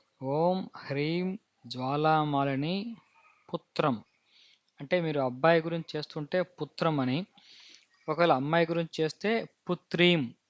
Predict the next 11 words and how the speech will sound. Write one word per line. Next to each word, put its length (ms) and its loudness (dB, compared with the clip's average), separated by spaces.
అని, 360 0
వశయ 460 0
ఆకర్షయ 760 0
హ్రీం 600 2
ఓం 520 0
నమః. 340 -4
ఇది 140 -2
మంత్రం. 360 -6
ఈ 80 0
మంత్రాన్ని 840 2
కనీసం 480 2